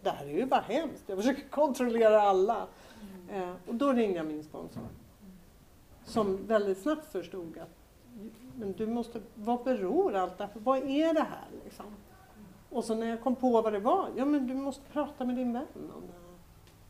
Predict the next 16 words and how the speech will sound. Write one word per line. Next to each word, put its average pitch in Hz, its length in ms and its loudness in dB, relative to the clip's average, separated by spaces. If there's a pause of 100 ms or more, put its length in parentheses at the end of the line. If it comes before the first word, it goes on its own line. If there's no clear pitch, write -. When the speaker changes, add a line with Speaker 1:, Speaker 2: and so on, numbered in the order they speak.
(220)
Speaker 1:
Du 254 80 2
måste 277 420 2
prata 262 300 -6
med 208 140 -8
din 240 160 -2
vän 226 280 -4
om 170 120 -10
det 139 160 -16
här. - 1300 -6
Även 240 180 0
om 320 100 2
hon 240 180 0
kanske 240 280 -6
blir 262 100 -6
sur, 294 260 -6 (160)
ja, 403 100 -8